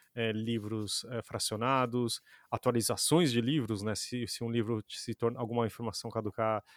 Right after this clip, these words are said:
você pode, eh, a editora pode entrar lá, fazer co-, as alterações necessárias e as pessoas recebem essas modificações.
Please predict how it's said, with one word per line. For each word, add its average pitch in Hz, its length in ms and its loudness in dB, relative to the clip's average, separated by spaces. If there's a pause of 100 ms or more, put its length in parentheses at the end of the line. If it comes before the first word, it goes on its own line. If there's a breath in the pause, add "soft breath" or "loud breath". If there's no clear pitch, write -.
você - 160 0
pode, 123 600 4
eh, 113 360 0
a 117 120 2
editora 117 360 2
pode 117 240 2
entrar 110 240 0
lá, 117 300 6
fazer 107 300 -2
co-, 120 420 0
as 104 100 -4
alterações 110 480 -2
necessárias 117 720 0
e - 20 -4
as 101 80 -6
pessoas - 360 -2
recebem 117 460 0
essas 104 260 -8
modificações. 117 720 -6